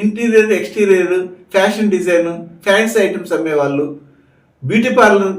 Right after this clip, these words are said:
పెట్టుకున్న వాళ్ళు, ఇలాంటివి వాటిలో ఉన్నటువంటి వాళ్ళుగా ఉంటారు శ్రవణ వాళ్ళు. అప్పుడు వారి జాతకంలో, రాబోయే వారి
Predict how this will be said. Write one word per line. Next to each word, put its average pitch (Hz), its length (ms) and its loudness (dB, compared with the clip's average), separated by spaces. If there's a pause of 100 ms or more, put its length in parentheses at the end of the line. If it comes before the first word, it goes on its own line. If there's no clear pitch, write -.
పెట్టుకున్న 165 380 -6
వాళ్ళు, 143 260 2 (360)
ఇలాంటివి 226 360 2 (600)
వాటిలో 185 340 -2
ఉన్నటువంటి 160 440 -4
వాళ్ళుగా 156 320 2
ఉంటారు 117 280 -4
శ్రవణ 135 360 -2
వాళ్ళు. - 180 -8 (960)
అప్పుడు 226 180 4 (120)
వారి 190 360 4
జాతకంలో, 240 440 4 (100)
రాబోయే 226 380 6
వారి 214 140 2